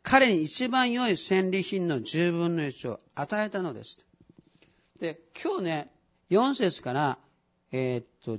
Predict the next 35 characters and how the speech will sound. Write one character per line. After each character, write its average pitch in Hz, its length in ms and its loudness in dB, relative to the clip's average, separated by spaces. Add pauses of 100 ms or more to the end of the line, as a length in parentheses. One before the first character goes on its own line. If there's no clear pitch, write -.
十 180 180 0
節 214 300 -4
ま 131 120 -2
で 104 120 -10
に、 123 180 -4 (800)
一 196 180 0
つ - 80 -6
の 117 80 -6
キ 190 240 -2
ー 175 60 -6
ポ 185 160 2
イ 175 40 2
ン - 40 -4
ト 117 100 -8
の 113 100 -8 (340)
<laughs> - 360 -20
言 180 180 -4
葉 170 120 2
が 120 100 -2
出 143 120 -4
て 131 80 -6
き 117 120 -8
ま 117 240 -6
す。 - 220 -16 (720)
え 127 1160 -16 (520)
ー、 135 60 -14
あ、 120 60 -10
こ 113 100 -14
れ 107 60 -16
十 135 140 -10
は、 107 120 -14 (220)
こ - 120 -20
れ 113 60 -18
は - 60 -20
な。 - 140 -20